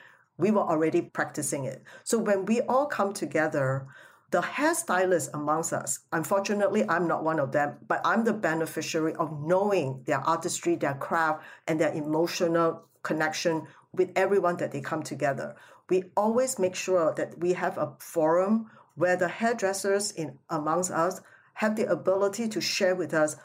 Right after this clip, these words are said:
what they are seeing firsthand at behind the chair. And then for the rest of us to really take it in, whether it comes to sales initiatives,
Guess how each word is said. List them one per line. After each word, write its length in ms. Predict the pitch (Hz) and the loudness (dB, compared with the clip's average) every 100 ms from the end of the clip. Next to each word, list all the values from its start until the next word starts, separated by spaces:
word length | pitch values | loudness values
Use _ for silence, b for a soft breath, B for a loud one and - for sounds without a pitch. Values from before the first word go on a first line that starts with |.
| B | B
what 220 | 151 214 | 0 0
they 80 | - | 2
are 80 | 247 | 2
seeing 340 | 214 190 180 | 2 2 0
firsthand 840 | 185 - - 175 170 - 160 131 - b b - | -2 -6 0 0 0 -4 -2 -2 -4 b b -6
at 160 | 156 | -4
behind 400 | - 151 170 175 | -4 -2 0 0
the 80 | 165 | 0
chair. 380 | 135 - - - B B B - | -4 -4 -4 -8 B B B -2
And 160 | 175 | 2
then 160 | 208 262 | 2 0
for 480 | - - 208 185 - _ - | -2 0 2 0 -6 _ -2
the 100 | 180 | 0
rest 320 | 175 240 311 | 2 0 0
of 140 | 190 175 | 0 0
us 120 | 180 | 0
to 120 | 185 | 0
really 320 | 180 196 262 | 0 0 0
take 300 | 285 - 208 | -2 -4 -2
it 180 | 208 - | -2 -2
in, 320 | 175 156 135 B B | -2 -2 -4 B B
whether 240 | 170 208 | 0 2
it 220 | 240 165 - | 0 -2 -4
comes 260 | 180 180 | -4 -4
to 80 | 156 | -2
sales 520 | - - 208 202 208 | -2 0 2 2 0
initiatives, 760 | - 151 147 - 139 127 - | -2 -4 -4 -4 -4 -6 -8